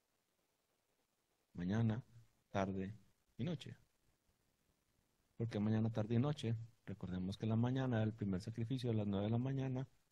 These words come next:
la primera ofrenda, el segun-, la última ofrenda era a las tres de la tarde,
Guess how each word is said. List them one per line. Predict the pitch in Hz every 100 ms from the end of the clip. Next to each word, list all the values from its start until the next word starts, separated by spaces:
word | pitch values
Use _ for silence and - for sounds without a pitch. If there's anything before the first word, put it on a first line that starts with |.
| _ _ _ _
la | 95
primera | 95 92 95
ofrenda, | 113 135 139 131 139 - _ _
el | 107
segun-, | 107 104 104 107 95
la |
última | 101 101 120 117
ofrenda | 113 120 98
era | 95 117 - _ _ _ _ _ _
a | 87
las | 87
tres | - 92
de | 110
la | 127
tarde, | 135 151 127 143